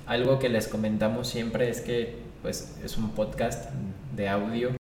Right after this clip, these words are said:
principalmente. Nos dicen, siempre se incluye la parte de video también, pero la intención de esto es que nos puedan escuchar mientras hacen otras actividades. Entonces también recuerda que puedes escucharnos en Spotify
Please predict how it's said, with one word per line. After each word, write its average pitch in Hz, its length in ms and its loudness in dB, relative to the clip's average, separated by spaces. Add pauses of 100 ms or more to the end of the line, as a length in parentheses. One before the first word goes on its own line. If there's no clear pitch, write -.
(100)
principalmente. 110 840 -2 (360)
Nos 104 200 -2
dicen, 107 440 -2 (280)
siempre 123 320 0
se 123 80 -2
incluye 117 260 2
la 113 140 2
parte 113 220 0
de 117 60 2
video 113 260 2
también, 131 420 2 (720)
pero 127 180 6
la 135 100 6
intención 139 480 4
de 165 180 10
esto 151 200 4
es 147 120 4
que 156 340 -2
nos 113 140 -2
puedan 131 260 4
escuchar 113 420 0
mientras 110 400 0
hacen 107 440 -2 (300)
otras 123 300 2
actividades. 107 720 2 (880)
Entonces 117 320 0
también 110 440 0
recuerda 113 360 2
que 117 60 -4
puedes 113 240 0
escucharnos 104 520 -2
en 101 100 -2
Spotify 127 640 2